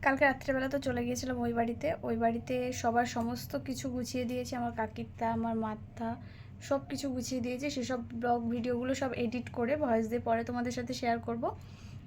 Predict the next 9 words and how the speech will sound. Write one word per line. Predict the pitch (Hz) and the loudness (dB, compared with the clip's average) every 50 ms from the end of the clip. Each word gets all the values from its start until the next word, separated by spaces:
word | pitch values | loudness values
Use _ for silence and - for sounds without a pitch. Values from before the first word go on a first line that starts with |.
| - - - 233 240 | -12 -6 -2 -2 -2
এখন | 233 - - 277 269 277 277 269 269 262 262 254 | 0 0 0 2 2 2 2 2 2 0 0 -2
সকালবেলা | 247 - 247 220 - 240 240 240 247 254 254 | -2 -4 -2 0 2 2 2 2 2 2 2
আমি, | 247 254 254 254 247 240 226 | 2 2 2 2 2 2 0
আহ, | 220 220 226 - - - - 220 214 214 208 214 214 208 208 - - - - - - - - - | 0 -2 -4 -6 -8 -4 -2 0 0 2 2 0 0 -2 -4 -6 -8 -8 -8 -8 -10 -10 -12 -6
পূর্ণিমা | - 254 277 269 269 262 262 254 | 0 4 6 6 6 6 6 4
লাগার | 262 262 262 269 254 | 4 4 4 4 4
আগে | 240 240 269 285 | 6 6 6 6
বাড়ি | 254 233 226 220 233 233 | 6 6 6 6 4 2
এসেছি। | 233 220 - - - 320 | 0 0 -2 -4 -4 -4